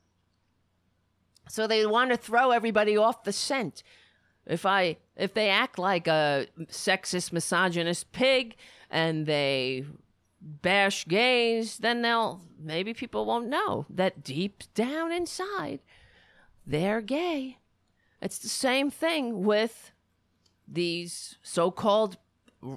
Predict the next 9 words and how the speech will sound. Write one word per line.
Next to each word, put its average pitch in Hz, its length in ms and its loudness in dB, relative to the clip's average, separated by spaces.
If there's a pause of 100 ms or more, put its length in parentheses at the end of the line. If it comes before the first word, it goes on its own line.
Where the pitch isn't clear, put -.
these 160 300 -6
so-called 196 560 0
patriots. 147 720 -10
They're 302 160 -4
not 427 220 -4
patriots. 175 920 -6 (1040)
They 269 260 0
hate 392 320 -2
America. 349 720 -2